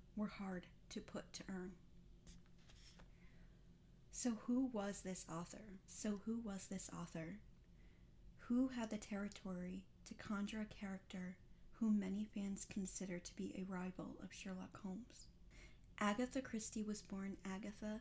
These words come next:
Mary Clarissa Miller on September fifteenth, eighteen ninety, the youngest of three children, born to an American stockbroker father and his Irish wife,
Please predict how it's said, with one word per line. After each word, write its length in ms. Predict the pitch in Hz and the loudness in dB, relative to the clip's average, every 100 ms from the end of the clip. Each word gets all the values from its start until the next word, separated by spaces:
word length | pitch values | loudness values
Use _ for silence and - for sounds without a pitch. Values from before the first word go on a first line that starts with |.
| - - | -2 0
Mary 460 | 202 196 196 214 - - | 2 2 0 -2 -6 -10
Clarissa 560 | - 208 196 190 - | 0 0 0 -2 0
Miller 560 | 214 208 190 185 185 202 - - - - | 4 4 4 2 0 -4 -8 -16 -12 -2
on 140 | 196 | 0
September 520 | 190 214 - 202 190 202 | 2 0 -2 -2 0 -2
fifteenth, 600 | 214 - - 196 180 - - - - 202 | -4 -6 -4 -2 -2 -4 -10 -14 -6 -4
eighteen 380 | 190 - 202 | -4 -2 0
ninety, 420 | 190 185 180 285 214 - - - - - - | 2 2 0 -2 -6 -10 -14 -14 -14 -14 0
the 100 | 214 | 4
youngest 500 | 202 185 190 202 - | 4 4 2 0 -2
of 80 | 208 | -4
three 240 | - 196 | -4 -4
children, 600 | 185 - 180 - - 202 208 - - - - - - - - | -2 -2 -4 -2 0 0 -2 -12 -16 -16 -16 -16 -16 -16 -2
born 460 | 220 220 208 190 202 - - - | 4 6 6 2 -2 -6 -14 -6
to 120 | - | 4
an 80 | 208 | 6
American 540 | 202 196 190 214 240 | 6 4 2 0 2
stockbroker 720 | 220 - 208 185 - 202 - 196 | 2 0 -2 -4 -4 -4 -2 -4
father 600 | - 185 185 180 180 185 - - - | -2 -2 0 -2 -2 -6 -14 -8 0
and 200 | 185 180 | 0 0
his 180 | 202 - | -2 -2
Irish 420 | 180 175 180 - 190 | -2 -2 -4 -4 -2
wife, 360 | 180 180 - | -4 -4 -10